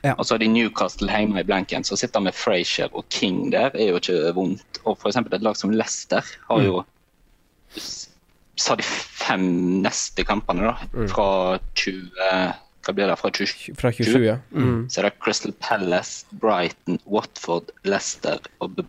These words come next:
Speaker 2: nei, Watford, Fulham og Burnley.
Speaker 1: Mm.
Speaker 2: Nå er jo ikke Leicester det mest, eh, friskårende laget i
Speaker 3: <laughs>
Speaker 2: Premier League, men det er et par, eh,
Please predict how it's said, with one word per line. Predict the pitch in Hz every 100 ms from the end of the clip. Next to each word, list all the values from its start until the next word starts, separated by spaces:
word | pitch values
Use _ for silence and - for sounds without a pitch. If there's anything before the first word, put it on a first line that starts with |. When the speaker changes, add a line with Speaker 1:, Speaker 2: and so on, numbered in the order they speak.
| 110
Speaker 2:
nei, | 110 98 190 92
Watford, | 98 117 - - 92 -
Fulham | - 107 90 87 85 - _ _
og | 95 95 -
Burnley. | 107 98 90 98 - -
Speaker 1:
Mm. | - 117 85 - - -
Speaker 2:
Nå |
er | 107
jo | 98
ikke | 101 95 92 - _ _ _ -
Leicester | 95 104 - 82
det | 87
mest, | 90 101 - - - _ -
eh, | - 78 80 87 92
friskårende | - 110 95 - 90 87 92
laget | 95 87 87 85 - - - - 120
i | 101
Speaker 3:
<laughs> | 139 156 165 170 151 - 139 131
Speaker 2:
Premier | - 139 131
League, | 139
men | 139 139 - - -
det | - - 156 123 104
er |
et | 110
par, | - 120 101 95
eh, | 95 101